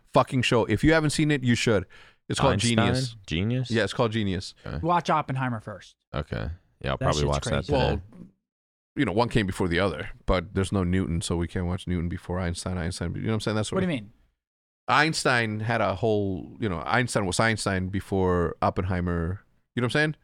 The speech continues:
Speaker 3: Yeah.
Speaker 1: So
Speaker 3: But I'm saying watch the movie first,
Speaker 1: Yeah.
Speaker 3: and then you're like, "Oh, shit." Then you go learn about
Speaker 1: But, but the show
Speaker 3: Einstein.
Speaker 1: Genius, Matt, bring up, uh, Genius on, from National Geographic. Is this one very specific one?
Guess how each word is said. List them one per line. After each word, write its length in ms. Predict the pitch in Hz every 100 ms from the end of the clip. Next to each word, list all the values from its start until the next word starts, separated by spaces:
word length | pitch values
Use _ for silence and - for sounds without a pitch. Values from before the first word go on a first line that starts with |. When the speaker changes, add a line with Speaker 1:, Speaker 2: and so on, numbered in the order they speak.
| _
Speaker 3:
Yeah. 220 | 302 285 - _ _ -
Speaker 1:
So 300 | 135 127 107 - - _ _ _
Speaker 3:
But 80 | 196
I'm 80 | 220
saying 180 | 262 202
watch 260 | 214 -
the 60 | 196
movie 280 | 196 180 160
first, 460 | 190 180 135 -
Speaker 1:
Yeah. 200 | 123 110
Speaker 3:
and 160 | 180 175
then 240 | 190 196
you're 180 | 185 180
like, 200 | 160 143
"Oh, 120 | 185
shit." 380 | 147 175 165 117 - _ _
Then 200 | 170 185
you 60 | 170
go 180 | 170
learn 200 | 151 156
about 260 | 160 143 -
Speaker 1:
But, 80 | 135 170
but 60 |
the 60 | 151
show 180 | - 220
Speaker 3:
Einstein. 80 | 196 180
Speaker 1:
Genius, 280 | 175 156 127 135
Matt, 280 | 151 117
bring 200 | 127 175
up, 240 | 208 202 -
uh, 260 | 151 127 113
Genius 440 | 139 143 143 131
on, 120 | 92
from 120 | - 113
National 300 | 110 - 117
Geographic. 300 | 123 123 117
Is 60 |
this 180 | 107 127
one 460 | 151 139 131 160 190
very 180 | 214 220
specific 580 | - - 170 - 147
one? 340 | 113 113 139